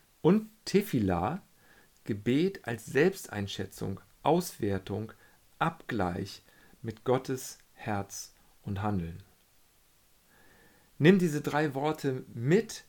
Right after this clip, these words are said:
meditiere weiter darüber, äh, behalt sie vielleicht ein bisschen auswendig. Ja, lebe damit in dieser Woche.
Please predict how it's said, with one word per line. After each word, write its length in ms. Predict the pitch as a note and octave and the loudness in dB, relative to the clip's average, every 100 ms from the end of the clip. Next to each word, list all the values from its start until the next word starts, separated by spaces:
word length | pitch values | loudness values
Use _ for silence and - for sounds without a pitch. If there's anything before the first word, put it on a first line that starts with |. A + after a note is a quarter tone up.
| - | -6
meditiere 680 | B2+ C3+ C3 - G3 G#3+ B2 | -4 -4 -6 -4 -2 0 0
weiter 280 | D3 G#3 F3 | 0 0 0
darüber, 600 | D#3+ D#3 E3 F3 A3 B3 _ _ _ _ _ - | -2 0 -2 -2 -6 -8 _ _ _ _ _ -8
äh, 160 | B2+ | -6
behalt 460 | C3+ B2+ A#2 D#3+ A3 | -6 -4 0 0 0
sie 140 | - | -4
vielleicht 380 | D#3+ D3 C#3+ C#3+ | -4 2 2 0
ein 40 | C#3 | -4
bisschen 460 | C3 C3+ A#2+ B2+ | -4 -2 -4 -4
auswendig. 840 | - C#3+ F#3+ - F3 G3 B3+ C4+ - - - - - | 2 2 2 0 0 0 -4 -8 -18 -20 -20 -20 -6
Ja, 180 | C3 D#3 | -2 -2
lebe 400 | G#2 C3+ G#3+ G#3 | 0 2 6 6
damit 340 | C3+ A2 G#2+ | 6 2 0
in 100 | - | -2
dieser 340 | A#2+ D#3 F#3 E3 | -4 0 0 0
Woche. 360 | F3 - F#2+ | -2 -2 -6